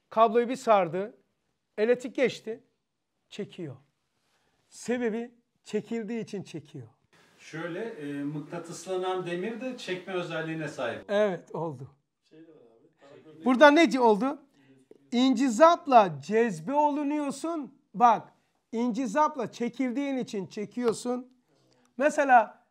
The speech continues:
Speaker 1: vicdan, e, eğer gaybla beslenmese, kelam ilahiyle, o zaman sendeki çekme özelliğin olmaz. Yani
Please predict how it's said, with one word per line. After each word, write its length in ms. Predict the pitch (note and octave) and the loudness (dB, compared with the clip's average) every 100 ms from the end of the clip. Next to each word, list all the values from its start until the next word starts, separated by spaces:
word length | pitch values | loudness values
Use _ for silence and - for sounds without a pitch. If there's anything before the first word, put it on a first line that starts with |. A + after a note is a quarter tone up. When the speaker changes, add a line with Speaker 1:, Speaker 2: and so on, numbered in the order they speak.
| _ F#3 | _ -6
Speaker 1:
vicdan, 760 | C#4 D4 G3+ B3 C4 C#4+ - _ _ _ _ _ _ _ - | -4 -4 -2 -2 -2 -4 -12 _ _ _ _ _ _ _ -10
e, 560 | G3+ G3 G3 G3 G3 G#3 _ _ _ _ _ - | -8 -6 -6 -8 -10 -14 _ _ _ _ _ -6
eğer 460 | A#3+ C4+ A#3+ F#3 F3+ - | -2 0 0 -2 -10 -16
gaybla 640 | E3+ G#3+ B3+ B3+ B3 F#3+ | 0 4 4 4 2 2
beslenmese, 800 | G3+ G3+ - B3+ A#3 F3 - D#3 | 0 -2 -2 -2 -2 -6 -8 -12
kelam 380 | C#3+ G#3 A3+ A#3 | -8 -2 0 0
ilahiyle, 680 | G3+ F#3 E3+ D#3 F3+ B3 D4+ _ _ _ _ _ _ _ _ _ _ | -4 -2 -4 -4 -8 -10 -14 _ _ _ _ _ _ _ _ _ _
o 140 | A3 | -6
zaman 220 | G#3 G#3+ F3+ | -4 -4 -4
sendeki 640 | - A3 G#3+ E3+ - D#3+ | -6 -8 -6 -10 -12 -16
çekme 380 | - B3 A#3+ G#3 | -12 -14 -12 -10
özelliğin 680 | F3+ E3+ F#3+ F#3 G#3+ A3 G#3 - | -10 -8 -8 -6 -8 -8 -12 -12
olmaz. 640 | F#3+ E3+ D#3 B2 - _ _ _ _ _ _ | -8 -8 -10 -14 -18 _ _ _ _ _ _
Yani 440 | A#3 A#3+ F#3+ E3 | 2 2 2 -2